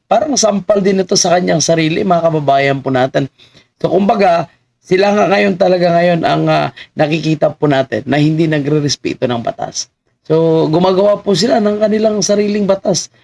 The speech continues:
Kahit mayroon na, na talagang batas na nagagawa, kagaya nito. Pag fixed term pala, no, ay hindi dapat tanggalin. Pero bakit nila nagawang tanggalin? So, ano po yung nagiging basihan po nila? So, palagay ko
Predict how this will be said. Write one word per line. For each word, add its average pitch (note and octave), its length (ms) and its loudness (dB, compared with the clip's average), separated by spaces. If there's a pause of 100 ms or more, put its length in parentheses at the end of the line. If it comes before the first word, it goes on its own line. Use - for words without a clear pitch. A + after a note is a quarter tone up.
(100)
Kahit F#3+ 320 -4
mayroon G#3 320 2
na, A#3 240 2
na G3 320 0
talagang A#3 480 -2
batas D3 400 0
na F3+ 80 0
nagagawa, D3+ 560 0
kagaya A#2+ 240 0
nito. - 320 -2 (480)
Pag A#2+ 160 -2
fixed - 320 -4
term F3+ 160 2
pala, E3 400 0 (400)
no, E3 160 2
ay - 80 2
hindi F3 320 2
dapat D3 400 0
tanggalin. D#3 480 0
Pero A3+ 160 0
bakit C4 400 -2
nila G3+ 240 2
nagawang E3+ 480 0
tanggalin? C3 640 -2 (480)
So, F3 400 2
ano G3+ 240 0
po G3+ 80 0
yung G3+ 160 2
nagiging D#3 400 0
basihan B2 560 0
po A#2 160 -4
nila? G#2 240 -2 (240)
So, - 80 -4
palagay F#3+ 400 0
ko F#3+ 80 -2